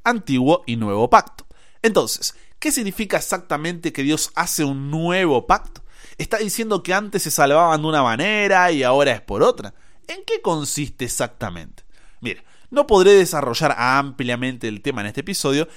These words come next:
pero lo veremos más a fondo cuando estudiemos el libro de Hebreos, que ahora mencionaremos brevemente. La primera pregunta que tenemos que hacernos es, ¿por qué Dios dice que hará un nuevo pacto?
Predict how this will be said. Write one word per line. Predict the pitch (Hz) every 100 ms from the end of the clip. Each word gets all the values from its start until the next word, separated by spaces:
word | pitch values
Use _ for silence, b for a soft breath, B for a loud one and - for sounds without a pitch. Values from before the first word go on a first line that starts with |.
| B B
pero | 240
lo | 240
veremos | 226 233 240
más | 214 202
a | 185
fondo | - 190 196
cuando | 175 151
estudiemos | 139 127 139 165 -
el | 123
libro | 160 165 139
de | 117 107
Hebreos, | 113 143 113 113 - B B
que | -
ahora | 180 196 196
mencionaremos | 160 143 139 139 135 147 135
brevemente. | 117 117 95 87 - - - b b b b
La | 285
primera | 277 220 226
pregunta | 185 190 202 196
que | 151
tenemos | 143 175
que | 170
hacernos | 131 170 175 -
es, | 170 - b b -
¿por | 180 175 -
qué | 262 240 - -
Dios | 120 135 117
dice | 131 131 110
que |
hará | 110 113
un | 107
nuevo | 104 95 92
pacto? | 85 - -